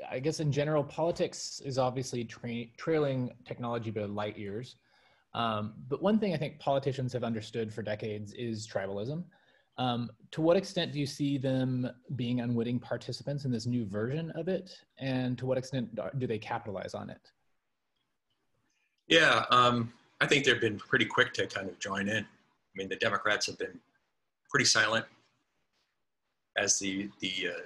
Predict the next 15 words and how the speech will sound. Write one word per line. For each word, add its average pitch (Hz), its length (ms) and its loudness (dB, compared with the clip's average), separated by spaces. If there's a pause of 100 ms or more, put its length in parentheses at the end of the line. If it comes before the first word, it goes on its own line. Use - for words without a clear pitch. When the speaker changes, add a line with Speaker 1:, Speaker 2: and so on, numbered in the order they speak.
(180)
Speaker 2:
the 104 60 -10
protests 104 380 2
have 95 120 -6
intensified, 104 680 -2
become 98 240 -8
more 95 180 -12
violent. 101 320 -4 (680)
Um, 101 340 -2 (320)
they're 110 140 4
riding 107 400 6
that 104 240 2
wave, 107 400 0 (1300)
and, 95 320 -2
uh, 90 280 -4
they 98 380 0